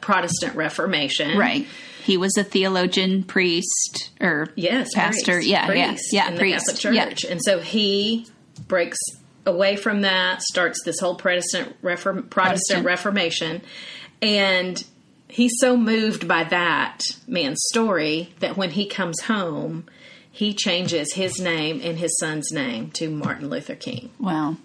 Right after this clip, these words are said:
Speaker 1: Junior and Senior.
Speaker 2: Yeah.
Speaker 1: So
Speaker 2: And, and he's just witnessed hate.
Speaker 1: In a big way, yeah.
Speaker 2: Different people group.
Speaker 1: Yeah.
Speaker 2: But he has witnessed in Berlin.
Speaker 1: And so I
Speaker 2: The
Speaker 1: thought this quote
Speaker 2: rumblings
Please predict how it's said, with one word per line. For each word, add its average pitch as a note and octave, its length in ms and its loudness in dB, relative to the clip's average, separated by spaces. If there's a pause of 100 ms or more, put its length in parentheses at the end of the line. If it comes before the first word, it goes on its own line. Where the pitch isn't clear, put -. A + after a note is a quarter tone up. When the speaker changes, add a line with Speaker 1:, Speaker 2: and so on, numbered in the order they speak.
(100)
Speaker 1:
Junior D3+ 340 -4
and C#3 200 -6
Senior. B2+ 480 -6
Speaker 2:
Yeah. F#3 240 -2 (960)
Speaker 1:
So F3+ 280 2
Speaker 2:
And, - 80 -8
and G3 160 4
he's A3+ 260 4 (140)
just F#3+ 260 0
witnessed - 840 0 (600)
hate. - 560 -4 (580)
Speaker 1:
In F3 120 -4
a D3+ 40 -6
big D3+ 220 -6
way, - 300 -10 (180)
yeah. - 240 -8 (180)
Speaker 2:
Different G3+ 360 0
people G#3 280 4
group. C#3 460 -2
Speaker 1:
Yeah. F3+ 220 -4 (420)
Speaker 2:
But A3+ 160 2
he G3 300 0
has F#3 200 -2
witnessed - 680 -2 (280)
in D3 200 2
Berlin. C3 560 0 (300)
Speaker 1:
And A3 180 4
so A3+ 120 2
I G#3+ 100 2
Speaker 2:
The - 20 -4
Speaker 1:
thought F#3+ 220 2
this F3 200 4
quote F3 160 2
Speaker 2:
rumblings C#4+ 220 4